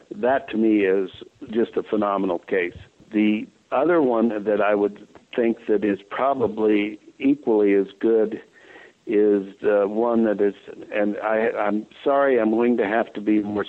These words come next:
secretive about this because we're not through with the investigation, but it's happened on, uh, a Native American tribal land, and this one was of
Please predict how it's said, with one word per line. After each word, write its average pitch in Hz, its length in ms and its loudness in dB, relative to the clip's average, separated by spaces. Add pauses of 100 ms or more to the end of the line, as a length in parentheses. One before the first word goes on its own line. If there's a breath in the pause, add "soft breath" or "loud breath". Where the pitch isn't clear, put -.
secretive 107 520 -2
about 95 400 -2
this 95 180 0 (720 loud breath)
because 98 480 -2
we're 107 120 0
not 107 300 0
through 107 160 2
with 98 160 0
the 95 60 -2
investigation, 98 1040 -2 (440 loud breath)
but 95 140 0
it's 98 220 -2
happened 101 400 -2
on, 98 480 -2
uh, 95 400 -6
a 95 100 -4
Native 101 320 0
American 92 800 -2 (100)
tribal 95 540 -2 (300)
land, 98 500 -2 (320 soft breath)
and 92 500 -2 (180)
this 113 320 -2
one 101 180 -8
was 98 380 0 (200)
of 95 220 -2